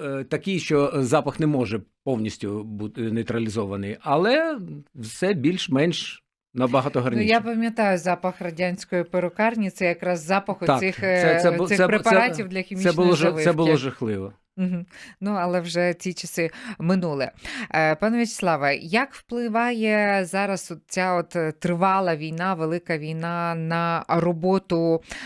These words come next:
Speaker 2: е, давайте так почнемо з самих закладів, де працюють перукарні? От наскільки, чи все обладнання можна приєднати до генераторів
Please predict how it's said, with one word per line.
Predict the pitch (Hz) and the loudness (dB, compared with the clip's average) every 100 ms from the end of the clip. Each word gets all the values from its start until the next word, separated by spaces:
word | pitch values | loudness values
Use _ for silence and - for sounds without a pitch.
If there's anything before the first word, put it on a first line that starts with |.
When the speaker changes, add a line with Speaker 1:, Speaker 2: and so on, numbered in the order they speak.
| 208 | -10
Speaker 2:
е, | - 147 | -4 -2
давайте | 139 175 170 - | 0 0 0 -2
так | 165 | -6
почнемо | - 160 180 175 165 | -4 -8 -6 -6 -4
з | |
самих | - 156 160 | -6 -4 -6
закладів, | 151 160 147 143 127 135 | -2 -2 -2 -6 -8 -8
де | 131 135 | -6 -6
працюють | - 135 - 143 143 | -6 -12 -10 -10 -8
перукарні? | 151 151 - 151 143 143 | -8 -6 -4 -4 -4 -6
От | 147 | -6
наскільки, | 160 156 - 208 208 - 185 - - - | -8 -10 -4 -2 -2 -2 -4 -4 -16 -6
чи | 196 | -4
все | - 247 269 | -2 0 0
обладнання | 226 214 233 208 202 190 190 185 | 0 2 2 0 -2 -2 -2 -2
можна | 180 190 190 190 | 0 -2 -2 -4
приєднати | 180 185 185 170 190 190 180 | -4 -2 -2 -2 -2 -2 -2
до | 156 | 0
генераторів | 175 170 175 185 196 - 139 127 | 0 0 -4 -2 -2 -2 -6 -6